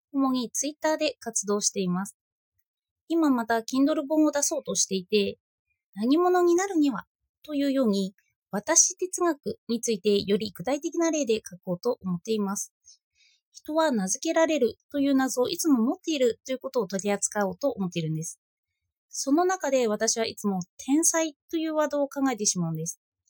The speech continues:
なので今日も天才について考えていこうと思っています。どうかお付き合いください。天才とは、基本的に私は天才を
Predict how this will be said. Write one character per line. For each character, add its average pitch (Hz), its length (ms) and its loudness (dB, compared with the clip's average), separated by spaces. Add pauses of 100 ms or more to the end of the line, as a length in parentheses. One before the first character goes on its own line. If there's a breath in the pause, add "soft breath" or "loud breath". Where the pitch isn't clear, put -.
(520)
な 311 60 2
の 294 120 4
で 277 280 0
今 285 100 0
日 247 60 2
も 196 180 -2
天 285 220 -2
才 330 260 -4 (140)
に 294 100 0
つ 294 100 -4
い 269 100 -8
て 208 160 -2
考 214 260 -2
え 190 80 -4
て 208 100 -8
い 226 140 -6
こ - 140 -14
う 196 40 -16
と - 260 -4
思 170 120 0
っ 170 40 -4
て - 140 -12
い 165 80 -4
ま 214 160 -4
す。 - 140 -18 (120)
ど 214 60 -8
う 202 60 -8
か - 200 -6
お 190 60 -14
付 - 200 -6
き 185 60 -6
合 185 40 -4
い 180 80 -6
く - 80 -14
だ 196 120 -6
さ - 140 -10
い。 233 100 -8 (1300 loud breath)
天 359 180 0
才 370 180 -2
と 370 120 -4
は、 240 360 0
基 - 140 -16
本 311 160 0
的 349 280 -4
に 320 100 2
私 302 340 -2
は 294 140 -2
天 294 240 0
才 285 220 -2
を 277 260 2